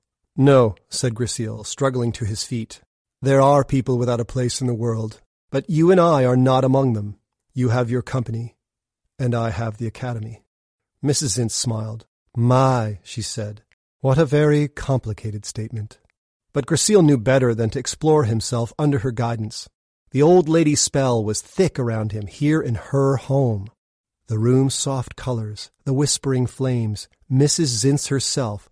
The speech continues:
were like dreams of color and flame and woman as they ought to be.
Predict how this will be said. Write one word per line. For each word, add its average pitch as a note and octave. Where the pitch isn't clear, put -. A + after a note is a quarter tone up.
were C#3+
like C3
dreams D#3
of D#3
color D#3
and B2+
flame D#3
and A#2+
woman D3
as B2
they A#2+
ought D3
to C3
be. G#2+